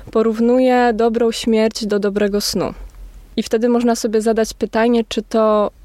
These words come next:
jaka jest jakość naszego snu, czy to zależy od ostatnich pięciu minut dnia, czy to zależy, jak ten cały dzień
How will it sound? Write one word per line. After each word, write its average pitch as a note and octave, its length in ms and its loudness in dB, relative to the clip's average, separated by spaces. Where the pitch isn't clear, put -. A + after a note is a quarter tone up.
jaka B3 440 0
jest G3+ 680 -2
jakość G#3 580 -2
naszego F#3+ 380 -2
snu, G3 480 -2
czy A3 120 -6
to A3 120 0
zależy A3 480 2
od G#3 180 0
ostatnich G#3 540 -4
pięciu G#3 400 -2
minut F3 580 -2
dnia, F#3 340 0
czy A3 120 -6
to G#3+ 140 -2
zależy, A3 680 2
jak A3 220 -2
ten A3 140 0
cały G#3 300 0
dzień G3 380 0